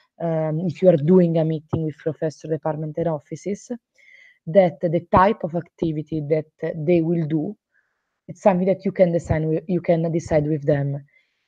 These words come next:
It's very important with this type, uh, of channels to understand that, uh, mm, the main game changer, it's how you exploit and how you use this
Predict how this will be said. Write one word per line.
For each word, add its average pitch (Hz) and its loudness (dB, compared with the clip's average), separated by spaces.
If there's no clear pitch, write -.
It's 202 -4
very 190 8
important 196 0
with 170 -4
this 165 -2
type, 160 -8
uh, 170 -10
of - -6
channels 156 -12
to - -10
understand 165 -4
that, 165 -6
uh, 160 -6
mm, 160 -8
the 175 2
main 190 0
game 185 4
changer, 180 -2
it's 190 -4
how 185 4
you 180 0
exploit 175 -2
and 185 -4
how 165 0
you 170 -2
use 170 -2
this 170 -8